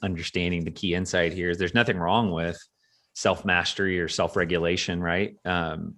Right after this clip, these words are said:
that's part of being hel-, a healthy person, but it's what's the direction of this? When Dante talked about this being others directed or others oriented, it's a, a kind of self-discipline or self-control, or, or really just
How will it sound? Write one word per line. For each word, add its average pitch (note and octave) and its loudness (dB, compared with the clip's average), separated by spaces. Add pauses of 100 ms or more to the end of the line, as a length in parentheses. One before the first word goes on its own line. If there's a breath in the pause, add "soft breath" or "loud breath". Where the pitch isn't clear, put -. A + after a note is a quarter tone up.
that's F#2 -2
part F2+ 0
of D#2 -6
being E2 -2
hel-, - -8
a F2 -6
healthy - -6
person, F2+ -2 (440 soft breath)
but G2+ 4
it's - 0
what's G2 0
the F#2 -4
direction F2 0
of D2 -8
this? D#2+ -6
When G2 -6
Dante F2 0
talked E2+ -2
about E2 -2
this E2+ -6
being F2 -4
others F2+ 2
directed E2+ -2
or E2+ 2
others E2 -2
oriented, E2 -2
it's - -6
a, E2+ -4 (300)
a - -6
kind F#2 2
of E2 -4
self-discipline - -2
or F2 -2
self-control, F2+ -2
or, F#2 4 (280 loud breath)
or B2+ 6
really D3+ 10
just F2 -4